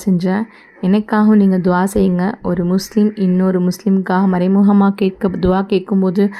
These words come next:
அல்லாஹு தாலா அந்த துவா உடனே கபூல் செய்றான். மேலும் பக்கத்துல ஒரு வானவர் நின்று கொண்டு, "யா அல்லாஹ், இவருக்கும் அதே போல கொடு" அப்படின்னு சொல்றாங்க. இன்ஷா அல்லாஹ், துவாவின் மூலம் ஒன்றிணைவோம். அதாவது, நிறைய கமெண்ட்ஸ்ல என்ன வந்துருந்துச்சு அப்படின்னா, "என்னோட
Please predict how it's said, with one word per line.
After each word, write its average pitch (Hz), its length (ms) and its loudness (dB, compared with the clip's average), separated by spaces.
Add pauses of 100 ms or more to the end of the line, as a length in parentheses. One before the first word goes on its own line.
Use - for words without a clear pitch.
(340)
அல்லாஹு 196 460 2
தாலா 196 180 0
அந்த 185 360 -2
துவா 185 220 0
உடனே 190 360 2
கபூல் 185 380 0
செய்றான். 185 300 -2 (360)
மேலும் 208 360 2
பக்கத்துல 202 320 -4
ஒரு 196 200 2
வானவர் 190 360 2
நின்று 185 300 2
கொண்டு, 180 400 -2
"யா 220 140 -2
அல்லாஹ், 190 340 0
இவருக்கும் 220 380 2
அதே 190 220 2
போல 185 280 0
கொடு" 175 500 -2
அப்படின்னு 185 400 0 (120)
சொல்றாங்க. 175 560 -2 (460)
இன்ஷா 226 280 -2
அல்லாஹ், 180 320 0 (140)
துவாவின் 202 440 2
மூலம் 180 420 -2
ஒன்றிணைவோம். 175 720 0 (1400)
அதாவது, 196 440 0
நிறைய 220 440 2
கமெண்ட்ஸ்ல 220 840 2
என்ன 214 440 4
வந்துருந்துச்சு 196 400 2
அப்படின்னா, 190 680 0
"என்னோட 185 280 -4